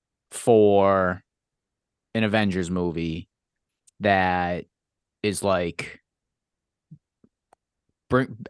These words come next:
bringing the band back together, they sure as shit better have some type of fucking cohesion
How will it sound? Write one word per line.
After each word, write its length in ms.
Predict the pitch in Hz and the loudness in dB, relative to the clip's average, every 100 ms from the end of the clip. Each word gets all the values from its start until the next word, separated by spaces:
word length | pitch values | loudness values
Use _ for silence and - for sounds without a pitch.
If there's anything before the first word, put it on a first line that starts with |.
| - | -14
bringing 260 | - 131 139 | 0 4 6
the 60 | 120 | 6
band 260 | 113 101 | 6 4
back 180 | 95 85 | 2 -2
together, 420 | - 78 57 60 - _ _ _ _ _ _ _ _ _ _ _ _ _ _ _ _ _ _ _ _ _ _ - | -8 -10 -8 -10 -12 _ _ _ _ _ _ _ _ _ _ _ _ _ _ _ _ _ _ _ _ _ _ 0
they 120 | 107 | 2
sure 460 | - - - 160 220 | 2 -2 2 6 6
as 140 | 214 | 6
shit 420 | - 185 127 90 - _ _ _ _ | 2 2 2 0 -8 _ _ _ _
better 420 | 113 107 123 131 147 | -16 -2 0 2 0
have 460 | 139 110 101 87 | 0 0 -2 -4
some 340 | - 131 156 185 | -2 0 2 2
type 260 | 175 156 | 0 -2
of 80 | 110 | -4
fucking 560 | - - - 135 165 143 | -10 -6 -2 -2 0 0
cohesion 920 | 156 127 - 139 117 95 82 87 95 | 2 2 2 2 2 0 -4 -8 -12